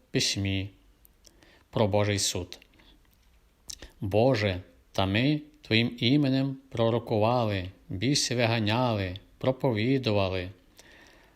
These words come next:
Але, скаже Бог, ідіть, прокляті, в пекло, я вас не знаю". Ви переслідували тих практикуючих християн, які кликали до святого причастя.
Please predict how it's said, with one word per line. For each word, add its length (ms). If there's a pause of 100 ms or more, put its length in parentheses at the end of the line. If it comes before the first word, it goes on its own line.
(240)
Але, 440
скаже 500
Бог, 400 (220)
ідіть, 440
прокляті, 560
в 120
пекло, 440
я 320
вас 380
не 140
знаю". 540 (880)
Ви 180
переслідували 1080 (460)
тих 360 (120)
практикуючих 800
християн, 760 (440)
які 220
кликали 840 (360)
до 100
святого 480
причастя. 920